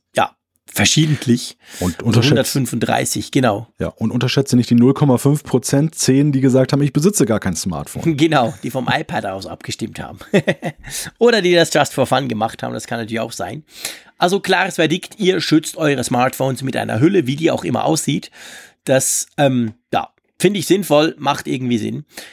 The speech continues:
Speaker 1: Ganz wichtig noch, bevor wir zur neuen Umfrage kommen, die wir uns ausgedacht haben,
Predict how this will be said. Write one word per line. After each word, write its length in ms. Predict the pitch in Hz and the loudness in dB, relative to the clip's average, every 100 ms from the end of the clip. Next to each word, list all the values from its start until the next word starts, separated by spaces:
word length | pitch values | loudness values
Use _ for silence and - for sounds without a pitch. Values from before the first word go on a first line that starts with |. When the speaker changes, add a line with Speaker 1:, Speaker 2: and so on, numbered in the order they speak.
| _ - | _ -2
Speaker 1:
Ganz 300 | 151 220 165 | 0 2 0
wichtig 380 | 220 - 185 147 | 0 -2 -2 2
noch, 200 | 151 - | 2 2
bevor 320 | 160 139 165 | 0 2 2
wir 120 | 175 | 2
zur 120 | - | 2
neuen 360 | 147 147 214 190 | 4 4 4 2
Umfrage 580 | 151 123 - 104 113 117 | 0 0 0 0 0 -2
kommen, 260 | 127 123 | 0 0
die 100 | 131 | 0
wir 80 | 131 | -2
uns 140 | 131 | -2
ausgedacht 640 | - 131 135 156 143 147 - | -4 -4 -2 0 0 -4 -2
haben, 360 | 147 180 262 | 0 0 -2